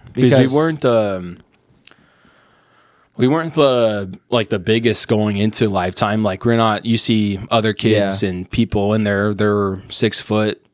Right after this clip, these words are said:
Speaker 2: We weren't
Speaker 1: plus.
Speaker 2: the, yeah, we weren't the people that walked in through the doors and
Speaker 1: Yeah.
Speaker 2: then you get a little fearful of, like,
Speaker 1: Yeah.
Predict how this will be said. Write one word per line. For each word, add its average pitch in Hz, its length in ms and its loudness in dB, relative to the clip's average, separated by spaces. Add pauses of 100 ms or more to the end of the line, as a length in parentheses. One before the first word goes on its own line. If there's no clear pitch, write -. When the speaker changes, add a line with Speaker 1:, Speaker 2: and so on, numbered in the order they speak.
(120)
Speaker 2:
We 131 120 2
weren't 135 160 2
Speaker 1:
plus. 107 400 2
Speaker 2:
the, 101 120 -6 (100)
yeah, 110 180 -2
we 123 140 0
weren't 143 200 0
the 143 80 -2
people 135 280 0
that 107 140 0
walked 113 220 0
in 113 80 -6
through 113 120 -6
the 101 100 -4
doors 101 560 -2
and 104 140 -2
Speaker 1:
Yeah. 98 300 0
Speaker 2:
then 107 80 -6
you 110 80 -4
get 110 160 0
a 104 60 2
little 101 260 -2
fearful 98 540 -4
of, 92 100 -8
like, 104 160 2
Speaker 1:
Yeah. 98 360 -2